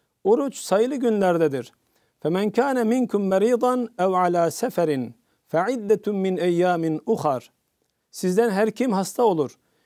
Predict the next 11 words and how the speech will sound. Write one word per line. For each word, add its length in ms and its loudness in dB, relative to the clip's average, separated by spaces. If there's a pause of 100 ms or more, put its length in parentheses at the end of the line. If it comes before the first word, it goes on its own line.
(160)
yahut 280 0
yolcu 340 4
olursa 580 2 (460)
tutamadığı 640 0
günlerin 520 0
sayısınca 880 -2
daha 240 0
sonradan 680 -2 (400)
orucunu 640 0 (260)
kaza 400 0
eder 360 0